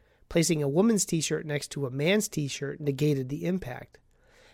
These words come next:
Bedding material from unfamiliar male mice and guinea pigs,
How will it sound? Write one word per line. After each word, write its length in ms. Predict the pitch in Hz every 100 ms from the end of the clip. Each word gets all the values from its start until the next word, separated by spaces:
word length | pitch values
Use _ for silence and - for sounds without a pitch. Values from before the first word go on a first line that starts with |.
| -
Bedding 340 | 143 185 233
material 420 | 220 208 220 208 175
from 220 | 165 185
unfamiliar 760 | 196 196 196 185 185 180 185 175
male 540 | 160 156 165 196 190
mice 360 | 151 131 135 -
and 120 | 135
guinea 220 | 131 240
pigs, 420 | 233 135 127 127